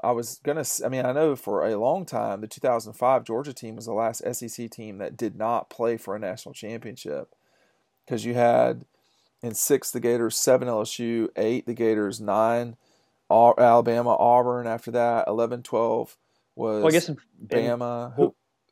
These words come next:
Speaker 1: thirteen was
Speaker 2: fourteen?
Speaker 1: no, thirteen
Speaker 2: Or
Speaker 1: was
Speaker 2: thir-,
Speaker 1: Auburn, but
Speaker 2: when Ohio
Speaker 1: what,
Speaker 2: State
Speaker 1: oh, that's
Speaker 2: and
Speaker 1: right,
Speaker 2: Oregon.
Speaker 1: Ohio State and Oregon. But, I mean, or, is, is getting to the playoff playing for the national championship now? I guess, I guess not. I guess not.
Speaker 2: No, I
Speaker 1: So
Speaker 2: wouldn't say, I, I, you can't say that, but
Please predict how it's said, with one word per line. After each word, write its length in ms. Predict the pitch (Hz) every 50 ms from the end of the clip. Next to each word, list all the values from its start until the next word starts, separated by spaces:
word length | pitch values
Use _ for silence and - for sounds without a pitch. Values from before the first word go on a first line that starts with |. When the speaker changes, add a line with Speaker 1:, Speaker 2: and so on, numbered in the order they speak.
| _
Speaker 1:
thirteen 520 | _ - - - 151 139 - - 147 143 147
was 220 | 156 135 117 -
Speaker 2:
fourteen? 500 | - - - 214 226 233 240 254 254 247 240
Speaker 1:
no, 180 | - 123 131
thirteen 400 | 139 - 156 160 147 143 143 151
Speaker 2:
Or 20 | 147
Speaker 1:
was 120 | 131 127
Speaker 2:
thir-, 60 | 151 135
Speaker 1:
Auburn, 280 | 127 156 190 196 170
but 100 | 156 160
Speaker 2:
when 160 | 165 175 175
Ohio 320 | 165 156 156 151 160 165 170
Speaker 1:
what, 160 | 175 165 -
Speaker 2:
State 320 | - 165 160 165 165 - - _ -
Speaker 1:
oh, 140 | - - -
that's 140 | 151 151
Speaker 2:
and 80 | 151 143
Speaker 1:
right, 80 | - 143
Speaker 2:
Oregon. 200 | - 127 139 156
Speaker 1:
Ohio 140 | 156 170
State 180 | 165 - 175 156
and 80 | 123 110
Oregon. 640 | 82 113 139 160 175 165 131 127 117 117 113 113
But, 180 | 117 123 113 101
I 40 |
mean, 140 | 131 139 131
or, 140 | 104 82 - - - - - - - - - - -
is, 360 | - - - 135 143 127 -
is 140 | - 135 123
getting 220 | 127 175 185 180
to 40 | 170
the 120 | 160 156 151
playoff 340 | - 165 156 160 160 151
playing 220 | - - 143 147 147
for 80 | -
the 80 | 139 135
national 240 | 135 139 143 - 135
championship 400 | - 147 147 151 147 - 165 -
now? 340 | - 151 156 156 151 151 _ _ -
I 80 | - 117
guess, 180 | 107 123 - -
I 60 | -
guess 240 | 110 117 117 113 -
not. 340 | 95 85 76 76 53 50 - _ _ _ _ _ _ _ _ _ _ _ _ _ _ _ _ _ _ _ _ _
I 60 | -
guess 260 | 117 113 110 - -
not. 100 | - 180
Speaker 2:
No, 120 | 190 185 185
I 140 | 185 185 190
Speaker 1:
So 120 | 202 214
Speaker 2:
wouldn't 240 | 226 202 175 160 -
say, 180 | - - 151 -
I, 40 | 143
I, 280 | 101 104 90 73 104
you 180 | - - 190 190
can't 220 | - 226 208 185
say 100 | - 170
that, 140 | 165 165 147
but 180 | 139 139 117